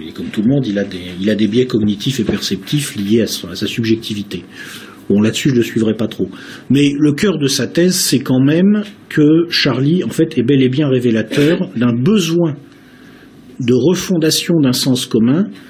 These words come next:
non plus par une religion, mais par l'opposition à une religion.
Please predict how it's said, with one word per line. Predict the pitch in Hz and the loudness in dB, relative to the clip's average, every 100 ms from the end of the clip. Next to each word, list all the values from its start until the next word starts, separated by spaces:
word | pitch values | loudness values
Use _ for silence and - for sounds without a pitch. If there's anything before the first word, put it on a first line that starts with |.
| - - | -12 -2
non | 131 170 202 | 2 4 2
plus | - 202 190 160 - - - - - - - - - | 0 0 0 -2 -8 -20 -20 -20 -20 -20 -20 -20 -6
par | 165 147 | -2 0
une | 147 | 2
religion, | 127 120 120 127 180 185 | 2 2 0 0 2 2
mais | 143 | 0
par | 160 143 | 0 2
l'opposition | 170 247 226 196 170 - - 190 | 4 4 2 2 2 0 2 2
à | 165 | 2
une | 139 | 2
religion. | 127 113 107 131 | 2 0 -2 -2